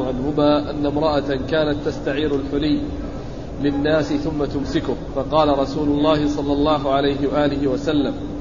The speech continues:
"لتتب هذه المرأة إلى الله ورسوله وترد ما تأخذ على القوم." ثم قال رسول الله صلى الله عليه وآله وسلم:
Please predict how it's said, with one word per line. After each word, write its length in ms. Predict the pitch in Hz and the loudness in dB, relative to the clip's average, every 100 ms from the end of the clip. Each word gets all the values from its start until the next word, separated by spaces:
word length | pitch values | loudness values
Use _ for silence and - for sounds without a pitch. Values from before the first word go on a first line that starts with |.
| - - - | -8 -10 -6
"لتتب 400 | 139 135 170 170 139 | -4 0 2 2 0
هذه 360 | 156 160 147 147 | 2 4 4 4
المرأة 440 | 147 160 165 165 | 4 2 2 2
إلى 240 | 151 151 151 | 2 2 0
الله 420 | 147 156 147 147 | 2 2 4 4
ورسوله 580 | 143 139 143 165 147 117 - - | 4 2 0 2 2 0 -4 -4
وترد 540 | 139 139 139 156 - 147 | -4 0 0 0 0 0
ما 340 | 143 151 151 143 | 2 2 0 0
تأخذ 480 | 170 147 156 147 131 | -4 -2 0 2 4
على 180 | 147 | 2
القوم." 400 | 143 - 165 135 101 - - - - - - - | 2 2 2 2 -4 -8 -10 -10 -10 -10 -10 -6
ثم 180 | 147 151 | -2 -2
قال 380 | 147 170 165 156 | 2 4 4 2
رسول 280 | 143 170 | 0 0
الله 340 | 160 156 160 151 | 2 2 2 2
صلى 260 | 147 151 | -2 -2
الله 360 | 147 156 156 151 | 0 2 2 2
عليه 320 | 147 147 143 | 2 0 0
وآله 420 | 135 156 151 147 | 2 2 2 2
وسلم: 520 | 147 139 - 156 139 | 2 2 0 2 2